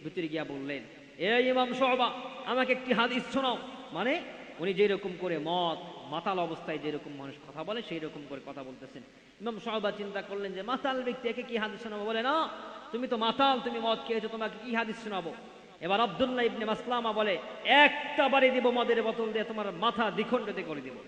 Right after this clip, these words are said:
মাতাল মানুষ তো, যেটা তার মাথায় ধরে সেটাই তিনি বলেন। এবার আব্দুল্লাহ ইবনে মাসলামা চিন্তা করলেন,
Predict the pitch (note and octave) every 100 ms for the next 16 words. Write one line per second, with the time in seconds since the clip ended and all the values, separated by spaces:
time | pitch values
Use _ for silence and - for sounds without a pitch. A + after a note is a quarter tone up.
0 | - - - - D3 D#3 C#3+ C3 G3 -
1 | D#3 - - - - - - F3 F#3 F3+
2 | D#3 D3 C#3 C3+ D#3+ D3+ G3 - D3+ C3
3 | C3 B2 A2+ - - - - _ _ -
4 | E3+ A3+ F#3+ C4 A#3+ A3 G#3+ G3 F3+ -
5 | A#3+ A3+ G3+ F#3 F3+ F3 E3 E3+ E3 D3